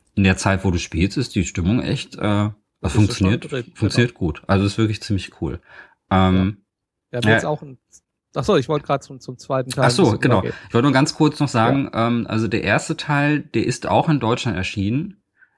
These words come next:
Speaker 1: allerdings geschnitten.
Speaker 2: Mhm.
Speaker 1: Äh, wer,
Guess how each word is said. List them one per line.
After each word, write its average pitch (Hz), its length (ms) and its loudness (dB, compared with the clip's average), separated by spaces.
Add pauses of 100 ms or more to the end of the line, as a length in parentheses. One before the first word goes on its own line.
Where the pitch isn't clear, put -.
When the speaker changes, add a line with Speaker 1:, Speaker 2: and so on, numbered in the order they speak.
(280)
Speaker 1:
allerdings 110 440 2
geschnitten. 87 380 -6 (520)
Speaker 2:
Mhm. 123 260 -4 (260)
Speaker 1:
Äh, 101 400 0
wer, 101 680 2